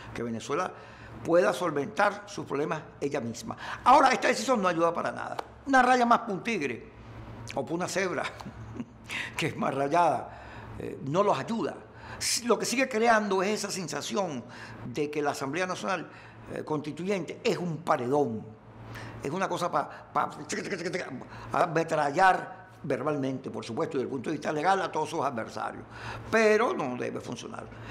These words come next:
Ya salió la dirección opositora, tanto Freddy Guevara, los representantes de la propia mup, a decir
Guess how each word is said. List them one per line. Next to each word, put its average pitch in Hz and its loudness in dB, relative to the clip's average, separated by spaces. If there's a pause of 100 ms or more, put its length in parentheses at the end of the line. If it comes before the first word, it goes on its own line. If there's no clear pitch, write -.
(140)
Ya 131 2
salió 165 2 (340)
la 135 0
dirección 131 -4
opositora, 180 -4
tanto - -8
Freddy 123 -4
Guevara, 101 0
los - -12
representantes 110 -6
de 180 2
la 151 0
propia 151 -4
mup, 208 -4
a 180 0
decir 208 -4